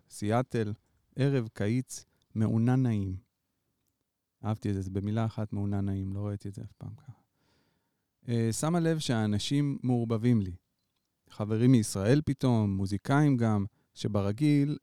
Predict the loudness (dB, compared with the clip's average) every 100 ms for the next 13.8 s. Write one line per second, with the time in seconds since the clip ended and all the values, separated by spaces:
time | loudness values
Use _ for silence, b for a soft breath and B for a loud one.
0 | _ -2 0 0 0 0 0 0 -2 -2
1 | 0 0 -2 -4 -2 -2 -2 -6 -4 0
2 | 2 2 -4 b b b 2 4 4 2
3 | 0 0 0 0 0 0 2 0 -2 -4
4 | -4 -4 -6 2 2 4 2 0 -6 -8
5 | _ _ _ _ _ _ _ _ _ _
6 | _ _ -14 -8 -4 0 2 2 2 2
7 | 2 2 0 0 2 2 0 -2 -6 -12
8 | -12 -8 -4 0 0 0 0 2 2 0
9 | -8 b b b b -2 -2 -2 -2 -2
10 | -2 0 0 0 -4 _ -10 -8 -6 -6
11 | -6 -2 0 0 0 -2 -2 -4 -4 -6
12 | -6 -6 -6 -6 -10 b b b b 0
13 | 0 2 -2 0 0 0 0